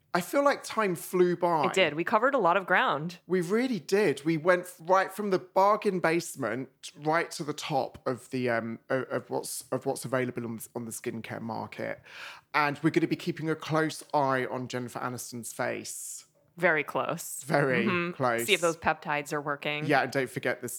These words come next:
Speaker 1: salmon sperm. So thank you guys for listening. Uh, we'll be back next week.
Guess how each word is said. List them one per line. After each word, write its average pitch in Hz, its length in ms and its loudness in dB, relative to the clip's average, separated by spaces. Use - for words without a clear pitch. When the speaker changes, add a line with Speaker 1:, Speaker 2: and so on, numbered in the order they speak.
Speaker 1:
salmon 113 400 -4
sperm. 110 520 -6
So 196 200 4
thank 254 440 2
you 233 120 2
guys 165 300 4
for - 100 -2
listening. 165 760 2
Uh, 170 160 6
we'll 190 140 6
be 190 120 0
back 180 240 2
next 165 300 -4
week. 147 600 0